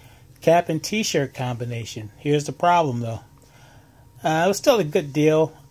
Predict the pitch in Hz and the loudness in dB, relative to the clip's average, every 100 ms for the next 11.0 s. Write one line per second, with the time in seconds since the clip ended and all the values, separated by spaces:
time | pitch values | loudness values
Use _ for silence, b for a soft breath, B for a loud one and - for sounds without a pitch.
0 | - - 180 220 196 160 170 151 147 143 | -8 0 2 2 0 0 0 0 -2 -2
1 | 131 - 147 156 - - - - - - | -4 -2 0 0 -2 -14 -20 -20 -20 -14
2 | - 139 135 131 135 135 123 131 - 262 | -6 -4 -2 -4 -4 -6 -8 -10 -2 0
3 | 262 - 139 156 - - - 131 127 - | 0 -2 -4 -4 -10 -20 -8 -8 -8 -8
4 | 143 151 151 - 139 135 143 143 147 175 | -8 -6 -10 -6 -4 -2 -4 -4 -4 0
5 | 185 147 113 - - B B B B B | 0 0 -4 -10 -14 B B B B B
6 | B - - 202 170 160 190 143 127 - | B 0 4 8 8 6 4 -2 -4 -4
7 | 127 127 120 131 127 - B B B B | -4 -6 -6 -4 -2 -4 B B B B
8 | 113 131 139 147 139 139 131 127 147 170 | -6 -4 -2 -2 -2 0 -2 -2 2 4
9 | 151 160 135 131 120 - 135 135 135 165 | 2 0 -4 -4 -6 -4 -4 -2 -2 -2
10 | 156 165 - 156 156 165 170 180 180 202 | -2 -4 -2 0 0 0 0 -2 0 -2